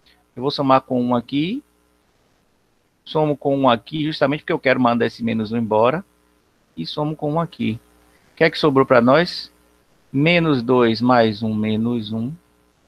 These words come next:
menor que x menor que três.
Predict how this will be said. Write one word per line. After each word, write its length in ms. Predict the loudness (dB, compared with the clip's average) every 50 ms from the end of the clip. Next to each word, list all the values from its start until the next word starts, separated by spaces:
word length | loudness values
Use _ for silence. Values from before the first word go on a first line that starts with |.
| _ -6
menor 580 | -2 0 2 2 4 4 4 4 4 2 0 -4 _ _ _ _ _ _ _ _ _ _ _ _ _ _ _ _
que 160 | -4 -4 -4
x 600 | -4 -6 -10 -8 -8 -8 -8 -8 -12 -18 -20 _ _ _ _ _ _ _ _
menor 480 | -6 -2 0 0 2 4 4 2 2 -2 _ _ _ _ _ _ _ _ _ _ _ _
que 120 | -4 -4 -4
três. 500 | -2 -2 -2 -2 -2 -4 -6 -14 -20 _